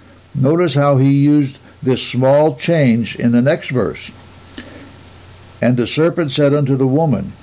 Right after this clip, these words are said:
Ye shall not surely die." She said that if she ate the fruit, she might die.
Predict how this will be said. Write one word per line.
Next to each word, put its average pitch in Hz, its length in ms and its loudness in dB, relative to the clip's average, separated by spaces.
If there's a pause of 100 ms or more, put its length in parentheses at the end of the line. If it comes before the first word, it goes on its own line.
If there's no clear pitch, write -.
(300)
Ye 139 260 0
shall 123 360 0
not 147 400 0
surely 113 500 0
die." 92 360 -2 (2000)
She 160 260 -2
said 156 300 0
that 135 160 2
if 135 180 0
she 139 200 0
ate 143 280 -2
the 135 80 -4
fruit, 143 360 -2
she 131 180 -2
might 160 340 -2
die. 107 380 -2